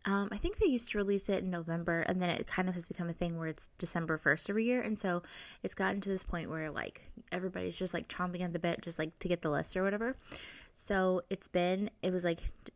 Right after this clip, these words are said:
you know, right around December first, everybody started getting a little kooky, and everybody was like, "When's the list coming out? When's the list coming out?" And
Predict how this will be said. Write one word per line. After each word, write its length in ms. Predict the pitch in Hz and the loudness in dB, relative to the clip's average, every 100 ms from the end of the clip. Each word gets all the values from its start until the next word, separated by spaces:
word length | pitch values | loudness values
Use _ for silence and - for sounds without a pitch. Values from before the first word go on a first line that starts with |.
| _ | _
you 160 | 196 180 | -2 0
know, 160 | 151 156 | -2 -2
right 180 | 143 156 | 0 2
around 200 | 190 208 | 2 2
December 360 | 220 226 233 | 2 0 0
first, 320 | 233 208 190 - | 0 -2 -2 -4
everybody 300 | 165 175 175 | 0 0 0
started 320 | - 170 180 | 0 0 2
getting 220 | 180 185 | 2 2
a 80 | 185 | 2
little 200 | 180 202 | 2 2
kooky, 400 | - 208 - 185 | 2 0 2 -2
and 80 | 180 | -2
everybody 300 | 170 175 180 | -4 -2 -2
was 140 | 175 | -2
like, 140 | 170 - | -4 0
"When's 320 | 185 240 269 | 4 6 6
the 60 | 285 | 2
list 220 | 277 277 | 2 2
coming 180 | 247 214 | 0 0
out? 120 | 170 | -2
When's 180 | 190 233 | -2 0
the 60 | 254 | -2
list 160 | - | -2
coming 140 | 233 190 | -2 -2
out?" 140 | 156 | -2
And 240 | 190 185 | -2 -4